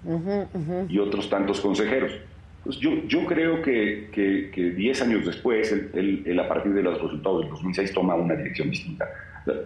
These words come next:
Speaker 2: Déjame, pe-, perdón por el antecedente largo, pero creo que un poco ayuda a entender desde dónde lo mira. Y, y, y, y lo que sí veo ahora, lo que veo ahora en el,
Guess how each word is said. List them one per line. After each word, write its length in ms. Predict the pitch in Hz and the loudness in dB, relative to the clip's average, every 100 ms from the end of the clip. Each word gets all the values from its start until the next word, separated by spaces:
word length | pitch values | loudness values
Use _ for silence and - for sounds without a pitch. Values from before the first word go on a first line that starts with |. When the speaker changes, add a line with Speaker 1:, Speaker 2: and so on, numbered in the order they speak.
| - - | -2 0
Speaker 2:
Déjame, 320 | 151 147 127 120 - | 2 2 2 0 -2
pe-, 100 | 131 | -2
perdón 340 | - 120 131 147 | 0 2 2 2
por 100 | 127 | 2
el 80 | 107 | 2
antecedente 560 | 98 101 101 110 110 | 2 2 2 2 2
largo, 320 | 98 98 98 104 | 2 2 0 -2
pero 160 | 98 | -2
creo 200 | 143 156 | 0 0
que 340 | 160 156 - - | 0 -2 -4 -6
un 80 | 135 | -4
poco 440 | 139 - 120 - - - - | -2 0 0 -2 -10 -20 -4
ayuda 540 | 104 107 156 107 64 | 0 2 4 4 2
a 20 | - | -2
entender 720 | - 80 85 98 104 - - - | -2 0 2 2 0 -4 -10 -6
desde 200 | 78 85 | -2 2
dónde 260 | 87 95 85 | 4 4 4
lo 100 | 78 | 4
mira. 320 | 78 76 - - - - - - - - | 2 2 -2 -6 -16 -20 -20 -20 -20 -8
Y, 120 | - 151 | -2 0
y, 340 | - 156 156 | 2 0 2
y, 680 | 147 151 147 143 - 143 143 | 2 4 4 4 4 2 4
y 20 | |
lo 140 | 143 | 4
que 100 | 143 | 4
sí 180 | 131 214 | 2 2
veo 320 | 156 147 143 | 4 4 4
ahora, 540 | 123 117 101 90 113 - | 4 4 4 2 0 -6
lo 100 | 78 | -10
que 80 | - | -4
veo 160 | 85 101 | 0 2
ahora 220 | 101 101 | 4 2
en 100 | 95 | 0
el, 160 | 85 | -4